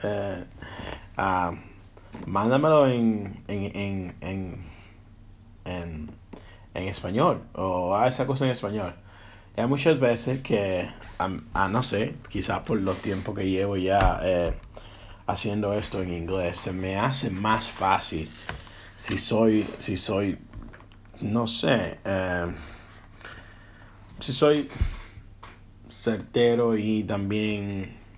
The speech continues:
eh, truthful, ah, verdadero, real con ustedes.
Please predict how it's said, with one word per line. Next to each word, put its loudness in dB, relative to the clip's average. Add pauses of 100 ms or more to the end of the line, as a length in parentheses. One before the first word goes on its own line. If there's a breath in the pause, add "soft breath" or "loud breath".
(880 loud breath)
eh, -2 (220)
truthful, 2
ah, 0 (520 loud breath)
verdadero, 2
real 2
con -4
ustedes. 0